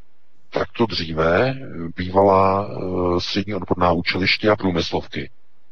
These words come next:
To znamená, kdo měl průmyslovku, ten dělal vedoucího, ten dělal nějakého mistra, eh,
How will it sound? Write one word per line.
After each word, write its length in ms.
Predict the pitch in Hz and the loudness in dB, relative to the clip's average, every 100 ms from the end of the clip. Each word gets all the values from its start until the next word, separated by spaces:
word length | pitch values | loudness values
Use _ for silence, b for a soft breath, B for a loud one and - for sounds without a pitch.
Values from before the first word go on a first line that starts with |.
| - - - - - - - | -14 -14 -14 -14 -14 -14 -6
To 100 | 101 | -2
znamená, 420 | 95 87 80 76 | 0 2 2 0
kdo 180 | 80 92 | -2 -2
měl 160 | 92 | -2
průmyslovku, 680 | - 120 135 - 175 - 123 | 0 2 2 4 2 2 0
ten 160 | 95 | 2
dělal 260 | 92 87 76 | 4 4 4
vedoucího, 580 | 87 95 104 - 107 - | 4 2 2 -4 -2 -2
ten 160 | 90 | -2
dělal 300 | 82 85 80 | -2 2 2
nějakého 440 | 76 80 - 90 78 | 2 0 2 2 2
mistra, 640 | 80 - - 104 113 127 | 0 0 2 4 6 4
eh, 360 | 131 - - | 0 -6 -12